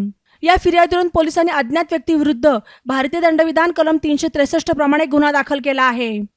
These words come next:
अपहरणाची दुसरी घटना नगर तालुक्यातील बाबुर्डी घुमट येथे शुक्रवारी पाच जानेवारीला सकाळी सात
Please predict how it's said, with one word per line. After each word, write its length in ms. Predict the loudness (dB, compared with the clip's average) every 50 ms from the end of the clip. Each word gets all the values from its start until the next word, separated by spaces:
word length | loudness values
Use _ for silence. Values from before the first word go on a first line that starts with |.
| _ _ _ _ _ _ _ _ _ _ _
अपहरणाची 540 | -4 0 2 2 2 4 2 0 0 0 0
दुसरी 280 | 0 0 0 -2 -2 -2
घटना 260 | -4 -4 -2 -4 -2
नगर 260 | -2 0 0 0 0 0
तालुक्यातील 380 | 0 0 0 0 -2 -4 -4 -6 -8 -4
बाबुर्डी 400 | 0 0 0 0 0 -4 -4 -4
घुमट 320 | -4 -4 -2 -2 -2 -4 -4
येथे 180 | -6 -8 -6 -6
शुक्रवारी 380 | -6 -8 -2 0 0 0 0 -2
पाच 220 | -2 -2 -2 0 0
जानेवारीला 560 | 0 0 0 0 -2 -2 -2 -4 -4 -4 -6 -8 -12 _ -20 _
सकाळी 360 | -8 -6 -4 -2 -2 -2 -2
सात 200 | -2 0 0 0